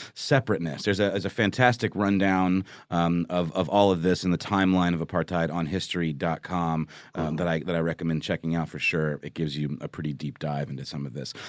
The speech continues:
Speaker 1: And we're not gonna go into the minutia of all of it 'cause it's a
Speaker 2: Mm-hmm.
Speaker 1: whole, like you said, Ben, a whole story unto itself. But from the very start, you had this opposition and a culture of violence, a culture of war, essentially.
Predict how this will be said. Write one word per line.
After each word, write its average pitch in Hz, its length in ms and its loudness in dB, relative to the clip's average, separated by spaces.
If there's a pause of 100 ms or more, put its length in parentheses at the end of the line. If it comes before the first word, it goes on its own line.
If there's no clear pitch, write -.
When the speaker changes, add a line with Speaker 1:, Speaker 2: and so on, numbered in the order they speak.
(120)
Speaker 1:
And 107 100 4
we're 131 100 10
not 123 120 6
gonna 98 160 6
go 90 160 4
into 85 320 0
the 90 100 0
minutia 87 540 4
of 71 80 -6
all 76 160 0
of 73 100 -2
it 71 120 -2
'cause 76 120 -6
it's 92 200 4
a - 20 0
Speaker 2:
Mm-hmm. 78 140 0
Speaker 1:
whole, 90 160 4
like 80 160 -2
you 85 80 -2
said, 71 240 -2
Ben, 67 140 -4
a 69 60 -4
whole 78 300 2
story 76 500 0 (380)
unto 85 320 0
itself. 107 600 2
But 113 180 4
from 113 160 4
the 113 100 6
very 143 300 4
start, 139 500 4
you 98 120 2
had 101 280 4
this 90 180 2
opposition 90 800 2 (320)
and 92 480 2
a 87 200 -2
culture 87 720 4 (260)
of 82 500 2 (480)
violence, 139 640 2
a 95 120 0
culture 98 440 4
of 107 280 4
war, 107 560 4 (100)
essentially. 87 720 -2